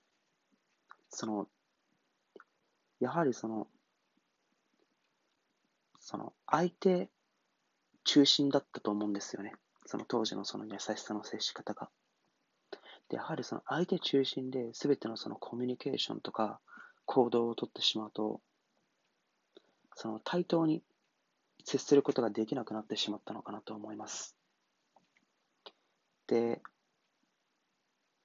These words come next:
私がその当時行っていた優しさっていうのが、その自分が極力下手に出ることによって、まあ、振り向いてもらう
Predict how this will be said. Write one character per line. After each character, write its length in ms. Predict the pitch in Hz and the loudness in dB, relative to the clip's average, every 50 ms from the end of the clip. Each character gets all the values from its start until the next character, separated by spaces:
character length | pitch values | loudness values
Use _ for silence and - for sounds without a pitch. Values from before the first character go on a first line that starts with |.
| _ _ _ _ _ _ _ _ _ | _ _ _ _ _ _ _ _ _
私 300 | - 139 - 170 - - | -6 -4 0 0 0 0
が 100 | 175 165 | 0 -2
そ 120 | - - 156 | 0 2 0
の 80 | 151 | 0
当 200 | - - 185 147 | 2 2 2 2
時 100 | 120 - | 4 2
行 180 | 117 110 - 117 120 | 0 0 0 -2 -2
っ 60 | 117 | -2
て 140 | - - - | -2 0 0
い 80 | 120 - | 0 0
た 100 | - 110 | -2 -8
優 40 | |
し 140 | - - 117 | -6 -6 -6
さ 200 | - - - 113 | -6 -6 -10 -12
っ 40 | - _ | -10 _
て 100 | - 107 | -8 -6
い 20 | 110 | -6
う 40 | |
の 60 | 107 104 | -4 -4
が、 240 | - - - - - | -4 -6 -6 -6 -8
そ 120 | - - 110 | -6 -4 -2
の 80 | 113 | -2
自 180 | 110 110 113 117 | 2 4 4 4
分 260 | 135 156 175 175 175 | 4 2 0 0 0
が 220 | 170 151 123 - - _ _ _ _ _ _ _ _ _ _ _ _ _ _ _ _ _ _ - | 0 0 -2 -4 -6 _ _ _ _ _ _ _ _ _ _ _ _ _ _ _ _ _ _ -6
極 240 | - 135 - 175 | -4 2 2 4
力 260 | 165 170 165 - 160 147 | 4 2 2 2 0 0
下 300 | - - - - 160 156 | 0 -2 2 2 2 4
手 100 | 165 160 | 4 4
に 120 | 156 139 | 4 8
出 120 | 127 151 | 8 8
る 80 | 151 131 | 8 6
こ 100 | - - | 2 -2
と 100 | - 117 | -4 -4
に 100 | 117 117 | -4 -4
よ 80 | 117 117 | -6 -8
っ 40 | - _ _ _ | -10 _ _ _
て、 300 | - 190 165 120 - - _ _ _ _ _ _ _ _ _ _ _ _ _ _ _ _ _ | -4 -2 -2 -2 -4 -6 _ _ _ _ _ _ _ _ _ _ _ _ _ _ _ _ _
ま 80 | 120 - | -4 -4
あ、 80 | - _ _ _ _ _ _ _ _ _ _ _ _ _ _ _ _ _ _ _ - - | -4 _ _ _ _ _ _ _ _ _ _ _ _ _ _ _ _ _ _ _ -18 4
振 140 | - 131 123 | 6 8 8
り 100 | 123 120 | 8 8
向 140 | 120 120 | 8 4
い 40 | 110 | 4
て 240 | 104 - 107 95 - - _ | 2 0 -6 -6 -6 -8 _
も 140 | 117 113 107 | -4 -2 0
ら 100 | 101 107 | 0 -2
う 100 | 110 | -4